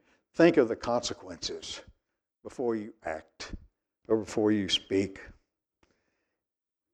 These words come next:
A moment of uncontrolled anger can result in a thousand nights in hell. People do not have con-,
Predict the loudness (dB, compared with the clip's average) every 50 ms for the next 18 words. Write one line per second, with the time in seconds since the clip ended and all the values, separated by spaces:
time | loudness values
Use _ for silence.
0 | _ _ _ _ -14 -14 -14 -14 -14 _ _ _ _ -18 -16 -8 2 6 8 10
1 | 10 10 8 8 8 8 6 6 6 4 2 -4 -2 4 6 6 8 8 6 4
2 | 4 2 0 -4 -10 -18 -20 _ _ _ _ _ _ _ _ _ _ _ _ _
3 | _ _ _ _ _ -2 -2 -2 -2 0 -2 -2 -2 4 6 8 10 10 8 8
4 | 6 4 2 2 -6 -12 -10 0 4 6 8 8 8 6 4 2 -2 -2 -2 -2
5 | 0 0 -2 -2 -4 -6 -6 -6 -8 -10 -10 -12 -12 -12 -16 -20 _ _ _ _
6 | _ _ _ _ _ _ _ _ _ _ _ _ _ _ _ 8 12 12 12 12
7 | 12 12 12 12 12 12 12 10 10 10 10 8 8 10 8 6 6 6 8 8
8 | 8 8 8 6 6 6 6